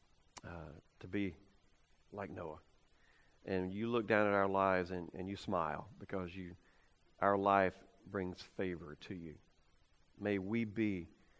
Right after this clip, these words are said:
uh, the Noah of today. And not just one person, but thousands and millions of us. And, and, and those of us here at Stony Brook, uh, uh, just our group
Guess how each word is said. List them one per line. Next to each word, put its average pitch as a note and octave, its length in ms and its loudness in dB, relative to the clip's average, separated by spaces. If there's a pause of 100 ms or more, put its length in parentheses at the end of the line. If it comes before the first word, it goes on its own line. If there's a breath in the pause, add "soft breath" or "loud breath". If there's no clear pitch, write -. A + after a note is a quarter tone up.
(300 soft breath)
uh, F2 280 -2 (560)
the G#2 140 0
Noah G#2 400 2
of F2 220 -4
today. D#2 440 -8 (420 soft breath)
And G#2 140 2
not D3 180 10
just D3+ 200 4 (200)
one G#2 600 4 (380)
person, F2+ 360 -8 (120)
but A2+ 160 -4 (680 soft breath)
thousands B2 580 2
and G2 200 -4
millions A2+ 480 -2
of F2+ 220 -10
us. E2+ 160 -16
And, G2 160 -4 (380 soft breath)
and, A2 340 6 (840)
and G#2+ 160 -2
those A#2 200 0
of A2+ 100 -2
us A2 120 2
here A#2 120 -2
at - 80 -8
Stony G#2 260 -2
Brook, E2+ 360 -12 (500 soft breath)
uh, E2+ 280 -2 (720)
uh, A2+ 120 2 (160)
just G#2 320 -2
our B2 280 6
group G#2 440 -6